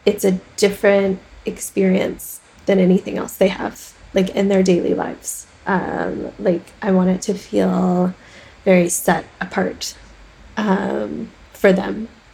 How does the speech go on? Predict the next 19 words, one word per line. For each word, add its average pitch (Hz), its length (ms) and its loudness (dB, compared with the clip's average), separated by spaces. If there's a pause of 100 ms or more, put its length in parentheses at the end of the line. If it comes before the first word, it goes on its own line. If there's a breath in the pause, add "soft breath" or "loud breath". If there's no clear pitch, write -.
(140)
And 185 140 0
so 202 100 6
for 202 220 4
me, 214 400 6
like, 180 280 2
the 190 140 2
aesthetics - 1080 -4 (680 soft breath)
of - 360 -2
the 202 100 -2
church 302 360 0
and 226 120 0
the 208 60 0
aesthetics 190 520 -2
of 185 140 -10
the 220 80 -4
mass 214 500 2
and 190 300 0
the 190 40 0
music, 196 640 4